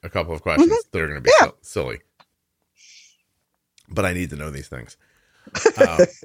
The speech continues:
Speaker 1: after we put the water in, does
Speaker 2: Yeah.
Speaker 1: it come back out the tube?
Speaker 2: It, uh, well, the tube's really small, like the s-,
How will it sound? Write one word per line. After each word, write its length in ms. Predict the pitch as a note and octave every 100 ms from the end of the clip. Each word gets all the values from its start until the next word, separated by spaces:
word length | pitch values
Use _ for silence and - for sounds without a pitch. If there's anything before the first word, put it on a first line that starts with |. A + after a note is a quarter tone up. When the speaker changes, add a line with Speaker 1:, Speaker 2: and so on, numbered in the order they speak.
| -
Speaker 1:
after 320 | - C3+ - D3+
we 120 | C#3
put 220 | C#3 C3
the 120 | A#2+
water 340 | A2 G#2+ F#2+ F2+
in, 380 | F#2+ C3+ C#3+ _ _ _ _ _
does 100 | - A#4
Speaker 2:
Yeah. 60 |
Speaker 1:
it 120 | - -
come 220 | A#2+ A2
back 220 | G#2+ G#2
out 200 | A2 A2+
the 60 | A2+
tube? 460 | - A2 D3+ F#3+ F#3+ _ _ _ _ _ _ _ _ _ _ -
Speaker 2:
It, 220 | B3+ A#2+ -
uh, 160 | A3+ -
well, 300 | C4 C#4 C4
the 80 | C#4
tube's 380 | - E4+ -
really 180 | C#4 C4+
small, 340 | B3+ - G3+ E3+
like 160 | D#3+
the 60 | -
s-, 120 | -